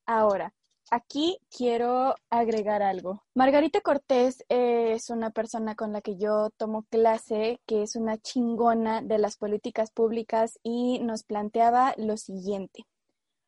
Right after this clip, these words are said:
No hace falta con tener buenas intenciones al momento de instaurar, por ejemplo, una política pública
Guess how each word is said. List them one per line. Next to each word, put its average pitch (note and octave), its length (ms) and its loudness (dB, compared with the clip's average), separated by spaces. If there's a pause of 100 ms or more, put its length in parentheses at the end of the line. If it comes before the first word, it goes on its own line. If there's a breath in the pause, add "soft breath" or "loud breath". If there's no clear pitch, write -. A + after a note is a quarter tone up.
(120)
No C4+ 160 4
hace G4 260 4 (180)
falta G3+ 520 -2 (200)
con A3+ 240 4
tener A#3+ 440 2
buenas B3+ 560 0
intenciones A#3 1000 -4
al G3+ 160 -2
momento G#3 520 -4
de A3 100 -4
instaurar, G3+ 880 0
por G#3 140 0
ejemplo, A3 420 -2
una G#3 240 -4
política G3 480 -6
pública F4+ 540 0